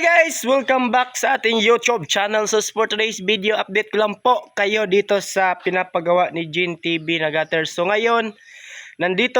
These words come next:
tayo sa harapan. So nakita nyo, tapos na po sa harapan guys. Sa pati na din, pati na din dyan sa kusina. And meron na din ditong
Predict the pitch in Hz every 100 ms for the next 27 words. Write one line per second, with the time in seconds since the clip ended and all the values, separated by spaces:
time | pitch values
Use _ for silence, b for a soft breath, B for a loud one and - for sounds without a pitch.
0 | 247 233 233 226 226 185 196 202 202 214
1 | 214 202 190 196 196 202 202 202 196 185
2 | 196 185 185 180 175 175 180 175 175 175
3 | 175 175 175 165 - 165 185 175 165 175
4 | 165 - _ - 165 - 202 202 190 180
5 | 180 180 185 175 - 175 165 - 170 175
6 | 156 156 160 160 151 - _ _ B B
7 | B B B B - - 196 220 233 226
8 | 226 220 214 - 220 226 233